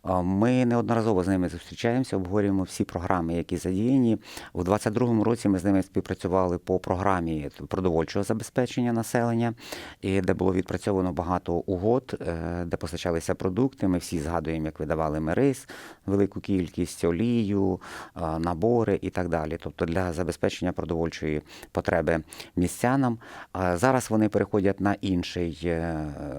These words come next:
скажімо так, е, шлях, е, видачі гуманітарної допомоги. Вони відходять від продовольчих наборів і, м, е, підписаний з на-, з нами договір про надання фінансової допомоги людям.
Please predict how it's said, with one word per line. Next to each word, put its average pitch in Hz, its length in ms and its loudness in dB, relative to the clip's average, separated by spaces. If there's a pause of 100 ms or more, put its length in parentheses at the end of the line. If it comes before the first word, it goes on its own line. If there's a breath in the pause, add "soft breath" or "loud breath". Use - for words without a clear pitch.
(200)
скажімо 80 460 -4
так, 78 380 -6
е, 71 200 -4
шлях, 87 520 0
е, 65 380 -2
видачі 80 340 -2
гуманітарної 87 540 0
допомоги. 107 560 -2 (280 loud breath)
Вони 110 180 4
відходять 87 500 0
від 87 160 -2
продовольчих 87 680 -2
наборів 135 440 2 (400 loud breath)
і, 104 420 2
м, 104 260 4
е, 95 340 0
підписаний 95 460 0
з 80 100 -6
на-, 82 360 -2
з 80 80 -8
нами 87 420 2
договір 131 400 0
про 104 440 2
надання 95 580 0
фінансової 87 520 0
допомоги 101 600 0 (320 loud breath)
людям. 85 340 -2